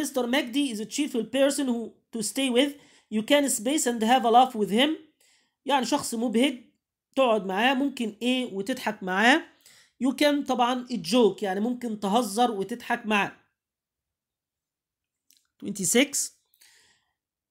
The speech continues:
"راس محمد is a place where you can enjoy the beautiful." مكان تقدر تستمتع بيه بإيه الجميل،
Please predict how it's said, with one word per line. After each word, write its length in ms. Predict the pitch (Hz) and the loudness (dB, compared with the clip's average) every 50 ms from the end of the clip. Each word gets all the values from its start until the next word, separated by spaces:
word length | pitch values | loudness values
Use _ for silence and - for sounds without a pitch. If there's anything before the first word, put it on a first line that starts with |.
| _ - | _ 0
"راس 380 | 214 294 339 330 320 - - 226 | 4 6 6 6 4 0 -4 -4
محمد 600 | 240 247 - - 247 240 214 202 214 262 320 339 | -4 -4 -2 0 -2 -2 0 0 2 2 0 0
is 200 | - - 220 196 | -2 -6 -4 -4
a 60 | 226 | -4
place 340 | 220 - 254 294 320 302 - | -2 0 0 0 0 0 0
where 160 | 240 277 294 | -2 -2 -2
you 120 | 254 247 247 | -2 -2 -2
can 200 | 254 277 277 269 | 0 0 0 0
enjoy 320 | 262 220 196 247 285 285 | 0 -2 0 0 0 0
the 120 | 220 247 202 | 0 0 0
beautiful." 580 | 202 220 254 294 - 254 233 - 285 330 320 330 339 - _ _ _ _ _ _ _ _ _ _ _ _ _ _ _ _ - | 2 2 0 2 0 -2 -2 0 2 2 2 0 -2 -4 _ _ _ _ _ _ _ _ _ _ _ _ _ _ _ _ -6
مكان 640 | 214 226 233 233 285 277 254 233 208 208 233 240 - | -4 -4 -2 2 4 4 4 4 0 -2 -6 -6 -4
تقدر 300 | - 262 262 208 190 220 | -2 -2 -2 -2 -4 -6
تستمتع 640 | 208 - 208 180 - - 247 247 240 247 214 208 185 | -6 -6 -10 -8 -4 -2 -2 -2 -2 -2 -4 -4 -4
بيه 260 | 185 180 226 247 254 | -4 -4 -2 -2 0
بإيه 340 | 220 190 196 196 208 247 240 | -2 -2 -4 -4 -2 0 0
الجميل، 580 | 226 214 170 175 190 196 214 240 294 330 311 | -2 -2 -4 -4 -4 0 2 2 2 0 0